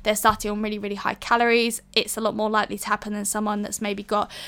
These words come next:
quite a fair amount of body fat to lose, not on as many calories, et cetera. But often it takes people a good few dieting phases to get to exactly where they want to be, and that is so normal and good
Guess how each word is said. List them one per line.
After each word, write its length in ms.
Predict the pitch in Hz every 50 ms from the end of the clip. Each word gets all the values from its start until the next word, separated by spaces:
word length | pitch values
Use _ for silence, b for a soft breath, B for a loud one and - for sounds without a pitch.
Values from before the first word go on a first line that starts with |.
| B B B B B -
quite 240 | - 269 240 214 -
a 220 | - 220 220 214
fair 220 | 220 - 240 226 226
amount 160 | 220 220 208
of 60 | -
body 200 | - 277 269 262
fat 180 | - 247 - -
to 100 | - 262
lose, 440 | 254 247 247 247 240 240 233 - -
not 200 | 240 240 - -
on 120 | 226 220
as 100 | 214 -
many 260 | 220 208 208 208 214 - - - - - -
calories, 760 | - 214 208 208 208 214 208 - - - - - - - - -
et 120 | 220 208 -
cetera. 420 | - - - - - - 208 208 - - - - - - _ _ _ _ _ - - - - 285
But 340 | 254 294 262 220 - - B B B B B B -
often 440 | 311 359 - - 311 269 262 262 254 -
it 120 | 269 -
takes 280 | - - 285 262 - -
people 360 | - 269 247 247 254 247 214
a 60 | 233
good 160 | 233 254 247
few 160 | 247 - 240 226
dieting 400 | 233 226 233 226 - 226 226 208
phases 320 | 220 214 214 208 214 -
to 100 | - 220
get 220 | 226 220 - -
to 100 | - 214
exactly 460 | 208 202 - 208 196 - - - 220 208
where 320 | 202 202 202 196 196 202
they 120 | - 202 208
want 340 | 202 202 208 208 214 208 -
to 80 | 247
be, 240 | 320 403 294 214 - -
and 160 | 226 240 247
that 160 | 254 254 - 247
is 100 | 247 -
so 260 | - - 269 254 247
normal 600 | 247 254 254 262 254 226 190 185 208 226 240 B B B B B B B _ -
and 580 | 247 247 233 220 214 214 220 240 262 262 254 - - - - - _ - - 226 -
good 360 | 294 339 330 240 196 - -